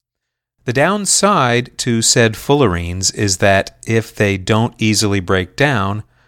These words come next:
how could your body remove them after being used? There are still many unanswered questions here.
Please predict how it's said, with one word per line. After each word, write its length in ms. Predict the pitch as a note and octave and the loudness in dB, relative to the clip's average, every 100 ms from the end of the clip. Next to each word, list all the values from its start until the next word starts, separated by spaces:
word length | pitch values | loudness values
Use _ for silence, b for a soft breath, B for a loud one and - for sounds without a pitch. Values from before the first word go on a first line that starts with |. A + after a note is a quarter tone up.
| _ | _
how 260 | - G2+ A2 | -2 0 0
could 360 | - A#2 G#2 | 0 0 2
your 100 | A#2 | 0
body 340 | A2+ F#2 F#2+ G#2 | 2 2 2 0
remove 420 | G#2 G2 F2+ F2 | 0 -2 -2 0
them 200 | G2 G2+ | -2 -2
after 360 | F2+ E2+ - G2 | -4 -4 -4 -4
being 360 | F2+ E2 F2 | -2 -4 -2
used? 500 | D3 B2 D#2 E2 - - _ _ _ _ | 0 0 0 -4 -6 -12 _ _ _ _
There 220 | - G#2+ A#2+ | 0 2 2
are 340 | D3+ C#3 B2+ | 2 2 2
still 380 | - - A#2+ A2+ | 0 2 2 2
many 340 | G#2 G#2 G#2 | 0 0 -2
unanswered 640 | - G2+ - F2+ F2+ F2+ F2 | -2 -4 -4 -4 -2 -4 -6
questions 600 | - E2 - - A2+ - | -4 -4 -4 -4 -4 -4
here. 360 | - D#3 D2 | 0 -2 -2